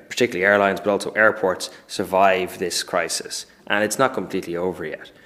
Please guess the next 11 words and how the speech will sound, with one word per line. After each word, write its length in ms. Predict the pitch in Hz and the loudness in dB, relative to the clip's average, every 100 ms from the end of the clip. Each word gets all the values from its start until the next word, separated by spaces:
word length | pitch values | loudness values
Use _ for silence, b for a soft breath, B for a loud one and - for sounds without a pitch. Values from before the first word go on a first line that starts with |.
| B B B B B | B B B B B
The 120 | 123 | 6
other 240 | 156 160 127 | 8 10 10
area 360 | 120 113 104 | 8 8 4
is 560 | 92 107 90 90 - - | 4 4 2 -2 -6 -6
getting 260 | 98 104 113 | -4 0 0
support 380 | 110 104 101 95 | -2 -2 0 0
from 140 | 95 | -2
the 80 | 90 | -4
European 440 | 87 85 85 87 | -4 -4 -6 -12
Commission. 480 | 78 90 92 - - - B B B - - | -10 -8 -6 -8 -12 -18 B B B -16 -6
So 600 | - 104 107 107 104 | 0 6 6 6 4